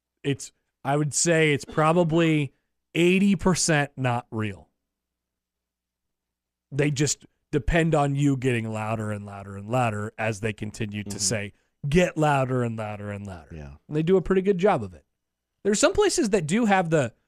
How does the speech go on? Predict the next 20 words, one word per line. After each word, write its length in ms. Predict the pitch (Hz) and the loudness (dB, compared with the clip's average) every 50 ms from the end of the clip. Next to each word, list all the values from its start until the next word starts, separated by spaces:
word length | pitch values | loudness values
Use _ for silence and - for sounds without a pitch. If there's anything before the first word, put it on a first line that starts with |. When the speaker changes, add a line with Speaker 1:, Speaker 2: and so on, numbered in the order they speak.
| _ _ - | _ _ -2
Speaker 1:
have 100 | 180 175 | -2 0
the 60 | 175 | 0
decibel 360 | 160 180 180 - - 180 170 | 0 0 -2 -2 -2 0 2
level, 300 | 160 151 147 139 143 139 | 2 2 2 0 0 0
like, 240 | 131 123 123 - _ | 0 -2 -2 -4 _
in 160 | - 156 165 | -2 0 2
the 80 | 165 156 | 2 0
corner, 680 | - - - 156 143 143 143 139 135 127 123 120 113 - _ _ _ | -2 -2 -2 0 0 2 0 0 0 0 -2 -4 -6 -8 _ _ _
and 100 | 131 127 | -8 -8
it's 80 | 123 | -6
just 200 | - 135 127 - - | -4 -6 -4 -4 -2
sitting 260 | 151 147 143 143 139 | 0 0 0 0 0
there 180 | 123 117 113 110 | -2 -4 -4 -6
the 100 | 104 104 | -6 -4
whole 180 | 113 117 113 | -4 -4 -4
game, 360 | - - 123 113 101 90 82 _ _ _ _ _ | -4 -6 -10 -12 -12 -16 -20 _ _ _ _ _
which 160 | 123 123 - | -6 -6 -6
is 60 | 127 | -4
pretty 200 | - - 240 233 | 2 2 4 4
nice. 420 | 202 196 185 - - - - - | 4 2 -2 -4 -10 -18 -20 -20